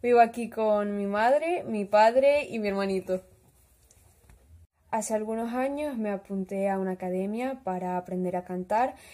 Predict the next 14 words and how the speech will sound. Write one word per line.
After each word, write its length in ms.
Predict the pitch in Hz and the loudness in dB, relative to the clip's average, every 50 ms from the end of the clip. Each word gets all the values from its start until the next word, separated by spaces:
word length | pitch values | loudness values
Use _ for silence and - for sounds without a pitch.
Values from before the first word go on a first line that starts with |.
| - - | -20 -14
y 220 | - - 214 214 202 | -10 -6 -2 0 2
aunque 380 | 202 202 196 190 202 196 190 | 2 2 0 0 -2 -2 0
ya 200 | 190 196 190 190 | 0 0 0 2
no 140 | 190 196 196 | 0 0 -2
lo 80 | 196 196 | -2 -2
estoy 300 | 196 - 208 196 202 190 | -4 -4 -6 -4 -4 -4
estudiando, 720 | 190 - 220 208 208 208 220 220 226 233 247 254 269 262 | -4 -6 -6 -4 0 0 0 0 0 0 4 4 4 4
el 180 | - 196 190 - | 4 0 -2 -4
canto 460 | - 190 185 190 185 - 202 208 202 | -2 -2 -2 -2 -2 -2 -4 -4 -4
sigue 240 | - 196 185 185 180 | -4 -4 -4 -4 -4
siendo 360 | - - 185 185 185 185 190 | -4 -4 -2 -2 0 0 0
mi 160 | 190 185 180 | 0 0 0
gran 220 | 175 175 170 175 | -2 -4 -6 -6
pasión. 480 | 175 180 180 175 - - 180 170 175 | -6 -6 -8 -8 -8 -8 -8 -8 -8